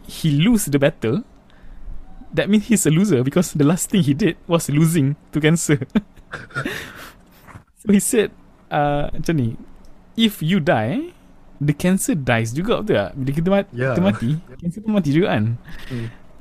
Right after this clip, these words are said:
Speaker 1: Uh, so, no one lost, no one lost the battle against cancer. It's
Speaker 2: Yeah.
Speaker 1: a draw,
Speaker 2: Yeah.
Speaker 1: seri. <laughs> One one.
Speaker 2: <laughs> Yeah,
Speaker 1: Kosong kosong.
Speaker 2: I mean,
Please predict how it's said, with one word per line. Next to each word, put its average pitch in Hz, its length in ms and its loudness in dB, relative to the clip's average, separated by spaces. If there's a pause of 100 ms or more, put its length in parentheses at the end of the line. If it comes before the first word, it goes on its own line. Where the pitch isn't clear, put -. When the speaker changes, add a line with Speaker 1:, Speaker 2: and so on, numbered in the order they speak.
Speaker 1:
Uh, 143 340 0
so, - 480 -2 (560)
no 160 300 2
one 208 260 4
lost, 160 560 0 (380)
no 151 180 4
one 185 240 4
lost 151 320 2
the 135 80 2
battle 123 720 0
against 131 340 0
cancer. 127 600 0 (720)
It's 117 160 2
Speaker 2:
Yeah. 170 80 0
Speaker 1:
a - 20 2
draw, 143 460 2
Speaker 2:
Yeah. 110 80 -6
Speaker 1:
seri. 151 280 2 (400)
<laughs> - 340 -20
One 156 260 2
one. 156 220 2 (100)
Speaker 2:
<laughs> - 880 -18
Yeah, 156 160 4
Speaker 1:
Kosong 165 240 2
kosong. 139 340 2
Speaker 2:
I 123 60 -4
mean, 123 100 -6